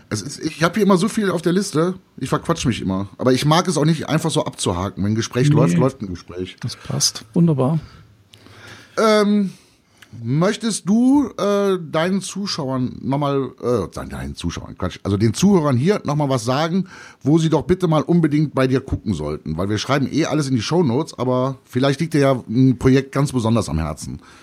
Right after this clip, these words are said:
Speaker 2: Ja, das ist eine
Speaker 1: Was
Speaker 2: gute
Speaker 1: du sagst, das musst du dir unbedingt ansehen.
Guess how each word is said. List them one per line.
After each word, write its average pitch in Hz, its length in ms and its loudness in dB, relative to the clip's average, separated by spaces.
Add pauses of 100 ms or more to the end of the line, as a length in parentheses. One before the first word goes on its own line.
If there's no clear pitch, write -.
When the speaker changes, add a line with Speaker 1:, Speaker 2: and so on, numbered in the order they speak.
(1700)
Speaker 2:
Ja, 170 300 -8
das 127 140 -8
ist - 80 -10
eine 101 80 -6
Speaker 1:
Was 131 80 -2
Speaker 2:
gute 135 100 -6
Speaker 1:
du 131 100 2
sagst, 139 340 -2
das - 260 0
musst 139 340 4
du 135 80 4
dir 120 260 0
unbedingt 151 480 0
ansehen. 80 380 -8